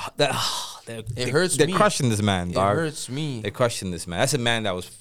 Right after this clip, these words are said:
Speaker 1: to, filled to his brim, you know? Um, but, like, I heard on this podcast, I listened to, uh, Van Lathan and, uh,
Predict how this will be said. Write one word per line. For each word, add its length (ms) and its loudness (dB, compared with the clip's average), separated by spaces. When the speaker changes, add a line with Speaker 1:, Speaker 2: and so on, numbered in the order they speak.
Speaker 1:
to, 300 -6
filled 280 -6
to 60 -8
his 140 -8
brim, 460 -4
you 140 -10
know? 240 -12
Um, 440 -6
but, 160 0
like, 320 -6
I 140 -6
heard 220 0
on 180 -6
this 140 -12
podcast, 520 -4
I 100 -4
listened 280 -4
to, 400 -12
uh, 220 -8
Van 340 -6
Lathan 420 -10
and, 220 -14
uh, 220 -12